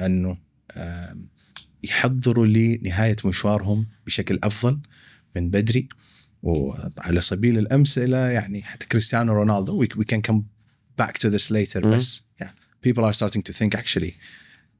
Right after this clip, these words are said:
Speaker 1: uh, what am I gonna do next? After all the lights، كل ما الأضواء انطفت وأسدل الستار، أين سأذهب؟ ماذا سأفعل؟
Speaker 2: I heard that a lot. آه، سمعت هذه وايد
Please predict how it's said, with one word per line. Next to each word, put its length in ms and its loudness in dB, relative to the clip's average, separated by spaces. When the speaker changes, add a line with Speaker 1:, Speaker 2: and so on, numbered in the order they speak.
Speaker 1:
uh, 220 -18
what 120 2
am 60 2
I 140 0
gonna 220 2
do 160 4
next? 340 -4
After 220 0
all 140 4
the 100 2
lights، 440 -2
كل 80 2
ما 140 2
الأضواء 640 0
انطفت 440 -2
وأسدل 340 2
الستار، 520 -2
أين 180 2
سأذهب؟ 400 -2
ماذا 240 0
سأفعل؟ 380 -6
Speaker 2:
I 40 2
heard 200 2
that 160 2
a 20 2
lot. 280 -2
آه، 420 2
سمعت 340 0
هذه 120 4
وايد 440 2